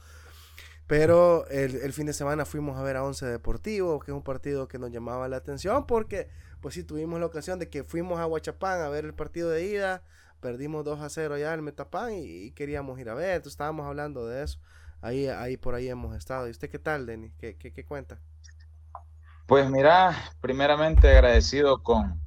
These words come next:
Speaker 2: con ustedes por la oportunidad que, que me dan de acá de, de dialogar un poco sobre esto que, que tanto nos apasiona, ¿verdad? Que es el tema del fútbol.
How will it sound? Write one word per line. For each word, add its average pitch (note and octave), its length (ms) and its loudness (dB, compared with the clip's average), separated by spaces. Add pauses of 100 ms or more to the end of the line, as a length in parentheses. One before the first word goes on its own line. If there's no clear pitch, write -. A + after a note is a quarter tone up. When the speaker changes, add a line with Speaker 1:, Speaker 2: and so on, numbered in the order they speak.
Speaker 2:
con A2 200 0
ustedes C#3 540 4
por G#2 240 0
la F2+ 240 4
oportunidad G2 840 2
que, G2 360 2 (600)
que F#2+ 140 4
me F#2 140 6
dan A2 280 8
de G2+ 100 6
acá G#2 340 6
de, F#2+ 240 2 (340)
de G2 120 -2
dialogar F#2+ 440 6
un G#2+ 140 2
poco F#2+ 720 2 (800)
sobre G2+ 460 6
esto G#2 300 0
que, F#2 440 0
que F#2+ 120 2
tanto G#2 320 4
nos G#2 120 4
apasiona, G#2+ 580 4
¿verdad? F2+ 320 0
Que F2+ 140 -8
es F2+ 60 -6
el E2+ 120 -6
tema G2 280 2
del F#2 120 0
fútbol. G2+ 480 0